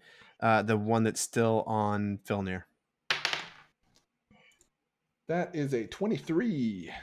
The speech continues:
Speaker 1: Ooh, that hits. What's
Speaker 2: That
Speaker 1: your
Speaker 2: is
Speaker 1: damage?
Speaker 2: eleven damage.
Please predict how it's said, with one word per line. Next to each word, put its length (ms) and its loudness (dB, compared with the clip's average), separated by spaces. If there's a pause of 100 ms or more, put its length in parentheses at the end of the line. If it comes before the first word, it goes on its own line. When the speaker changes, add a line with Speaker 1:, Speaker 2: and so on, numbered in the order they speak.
(160)
Speaker 1:
Ooh, 240 6 (200)
that 160 4
hits. 500 -4 (1700)
What's 180 0
Speaker 2:
That 60 -2
Speaker 1:
your 60 2
Speaker 2:
is 80 4
Speaker 1:
damage? 180 4
Speaker 2:
eleven 600 6
damage. 680 0